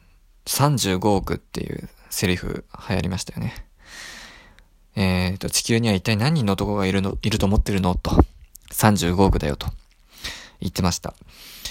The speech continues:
えーと、ただし、日本に住んで日本語を話してる限り、えー、それは、えーと、七、七千五、七千五百万人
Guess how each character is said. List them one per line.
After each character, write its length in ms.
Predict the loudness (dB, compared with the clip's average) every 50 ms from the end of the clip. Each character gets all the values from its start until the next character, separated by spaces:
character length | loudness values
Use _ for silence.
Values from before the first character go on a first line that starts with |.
| -14 -14 -18 _ 2
え 260 | 4 6 6 6 4
ー 20 | 2
と、 120 | 0 2
た 120 | 4 4 4
だ 120 | 4 2
し、 260 | -2 0 0 0 2
日 120 | 2 2 2
本 200 | 2 2 2 0
に 100 | -2 -2
住 160 | 0 0 2
ん 40 | 2
で 80 | 2
日 120 | 2 2 2
本 180 | 2 2 2
語 80 | 2 4
を 40 | 4
話 220 | 4 2 0 0
し 20 | 2
て 100 | 2 2
る 60 | 2
限 240 | 2 2 2 2 2
り、 160 | 2 2 2 0 -2 -4 -2
え 160 | 0 2 2
ー、 20 | 2
そ 100 | 2 0
れ 80 | 0 2
は、 380 | 4 4 4 4 2 0 -10 -14 -20 -20 -20 -20 -20 -20 -20 -20 _ _ _ _ -6
え 420 | -2 0 0 0 0 0 -2 -4 -4
ー 80 | -6 _ _ _ _ -6
と、 220 | -4 -4 -4 -6 -10 -14 -20 -20 -12 -6
七、 480 | -4 -2 0 0 0 0 0 0 -2 -4 -4 -2
七 480 | 0 2 2 2 2 0 0 0 -2 -2
千 260 | 0 2 2 2 2
五、 140 | 2 2 0 0 -2 -6 -8 _ _ _ -2
七 240 | 0 2 2 2 2
千 160 | 2 2 2
五 80 | 4 4
百 180 | 4 4 4 4
万 220 | 2 2 2 2
人 260 | 0 -2 -4 -4 -8